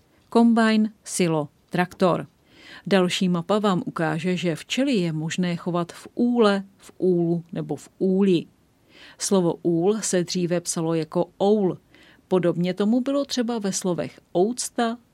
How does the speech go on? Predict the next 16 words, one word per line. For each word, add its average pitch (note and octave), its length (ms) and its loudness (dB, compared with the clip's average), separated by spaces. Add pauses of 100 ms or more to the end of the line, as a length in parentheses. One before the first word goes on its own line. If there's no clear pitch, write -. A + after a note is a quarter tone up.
oučinek F#3+ 640 0
nebo D#3+ 300 -4 (120)
ouřad. F#3 540 2 (200)
A - 140 -6
vy E3+ 140 -2
na E3+ 140 -2
tomto D#3 380 -8
panelu D3+ 400 -6
zjistíte, G3+ 720 -4 (360)
co D4 120 -4
se C4 160 0
s - 100 -8
tímto F#3 440 -2
počátečním, F#3 960 -4 (100)
čili F3+ 280 -2
náslovným E3 720 -4